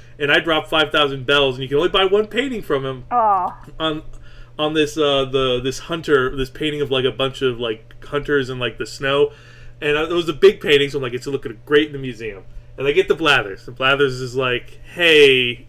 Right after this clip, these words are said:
Speaker 1: uh, yeah, this isn't real, my guy. You just <laughs> wasted a bunch of money."
Speaker 2: Oh.
Speaker 1: So I, so I basically got scammed,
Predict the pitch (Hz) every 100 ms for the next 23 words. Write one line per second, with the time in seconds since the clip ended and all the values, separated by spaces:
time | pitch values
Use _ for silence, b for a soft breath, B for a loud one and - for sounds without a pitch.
0 | - 135 135 135 135 135 135 143 147 190
1 | 285 240 190 131 143 147 135 120 120 120
2 | 120 120 151 151 185 196 - 147 147 139
3 | 135 135 135 131 - 131 131 151 - 214
4 | 262 233 277 269 - 349 440 427 - -
5 | - 220 220 220 - 135 - - - 208
6 | 202 233 240 226 208 185 190 - 147 143
7 | 139 151 -